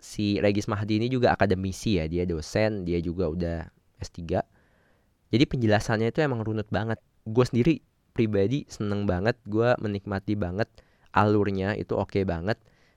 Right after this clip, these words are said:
Dan jadi dia tuh awalnya, satu, definisi dari mental health, definisi dari depresi itu apa, baru kemudian dia menyebar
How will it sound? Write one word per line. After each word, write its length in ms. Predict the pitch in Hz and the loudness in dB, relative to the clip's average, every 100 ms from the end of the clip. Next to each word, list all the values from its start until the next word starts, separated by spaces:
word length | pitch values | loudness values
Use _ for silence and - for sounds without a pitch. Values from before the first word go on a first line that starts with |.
| _ | _
Dan 480 | 110 101 98 98 98 | 2 4 6 6 4
jadi 240 | 117 131 | 4 4
dia 20 | 135 | 4
tuh 80 | - - | 4 4
awalnya, 560 | 104 98 104 139 135 - _ _ | 6 6 4 0 -2 -6 _ _
satu, 420 | - 113 - 123 - _ _ | -2 0 4 2 2 _ _
definisi 600 | 95 92 104 98 95 120 | -6 -4 -2 -4 -2 0
dari 560 | 113 90 87 104 117 117 - _ _ _ 92 | 2 0 0 0 2 0 -4 _ _ _ -4
mental 240 | 92 95 | -2 -2
health, 320 | 98 107 92 - _ - | 2 6 6 2 _ -2
definisi 480 | 90 95 95 90 | -2 0 -2 0
dari 240 | 113 95 92 | 2 2 2
depresi 480 | 87 - 92 - 95 | 0 0 0 2 0
itu 160 | - | 2
apa, 400 | 85 82 - 123 | 2 2 4 4
baru 240 | 117 98 127 | 4 2 0
kemudian 320 | 120 101 110 | 0 2 4
dia 160 | 123 | 4
menyebar 720 | 127 107 98 92 104 117 123 | 4 2 2 4 6 6 6